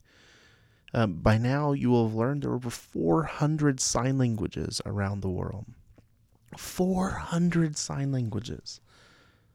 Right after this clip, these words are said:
There are more versions of the Bible available to us today in the English language than there are sign languages in the world.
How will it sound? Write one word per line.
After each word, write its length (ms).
There 140
are 60
more 380
versions 560
of 120
the 80
Bible 520
available 540
to 240
us 100
today 320
in 140
the 80
English 440
language 720
than 360
there 180
are 160
sign 380
languages 560
in 240
the 80
world. 580